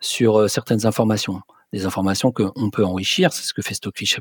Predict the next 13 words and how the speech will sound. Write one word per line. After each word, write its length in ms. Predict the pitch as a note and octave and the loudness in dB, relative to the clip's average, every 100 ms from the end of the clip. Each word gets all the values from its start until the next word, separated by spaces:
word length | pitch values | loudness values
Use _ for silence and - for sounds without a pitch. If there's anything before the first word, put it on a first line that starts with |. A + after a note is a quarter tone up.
| - | -6
point 200 | - F#2+ | -4 -2
I 80 | G2 | -2
O 60 | |
par 220 | G#2 G2 F#2+ | 0 0 2
exemple, 360 | G2+ D3+ - - | 2 2 0 -8
de 140 | F#2+ | -2
savoir 500 | - G2 G#2 A#2+ A#2+ | 2 2 4 4 4
quel 160 | - G#2 | 2 4
est 80 | |
le 60 | G#2 | 4
nom 140 | G#2 | 2
du 160 | G#2 G#2 | 2 0
bot, 200 | G#2 D#3 | 2 2